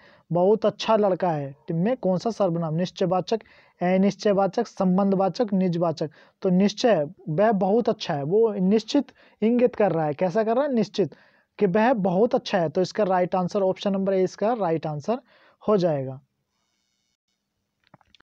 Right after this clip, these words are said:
ने-, नेक्स्ट है, दोस्तों, मुझे किस प्रकार का सर्वनाम है? मुझे किस प्रकार का सर्वनाम है? तो मैं, मुझे,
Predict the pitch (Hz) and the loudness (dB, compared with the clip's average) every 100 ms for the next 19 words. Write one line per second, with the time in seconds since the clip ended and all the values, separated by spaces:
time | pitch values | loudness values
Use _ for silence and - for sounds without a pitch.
0 | - _ _ - 185 - - 190 185 196 | -20 _ _ -2 -2 -2 -6 -4 0 0
1 | - 208 180 180 247 262 _ _ _ _ | -2 -2 0 -2 -4 -6 _ _ _ _
2 | _ _ _ _ _ _ _ _ _ _ | _ _ _ _ _ _ _ _ _ _
3 | _ _ _ - 175 214 185 262 262 240 | _ _ _ -2 2 4 4 2 0 -4
4 | - 220 202 202 202 269 - 202 165 165 | -2 -2 2 2 2 -2 -2 -2 -2 -2
5 | 160 160 151 190 147 156 175 139 170 196 | -4 -4 -4 -4 -4 -2 0 0 0 0
6 | 180 - _ _ - 262 - 254 214 214 | -4 -12 _ _ -4 -4 0 -2 2 2
7 | 202 247 214 190 165 170 160 170 196 160 | 2 0 -2 -2 -2 -2 -2 0 -2 -2
8 | _ _ _ 190 185 190 190 214 247 247 | _ _ _ 0 2 2 2 0 -2 -8
9 | _ _ 160 165 170 170 139 202 233 - | _ _ -6 -2 0 0 2 4 2 0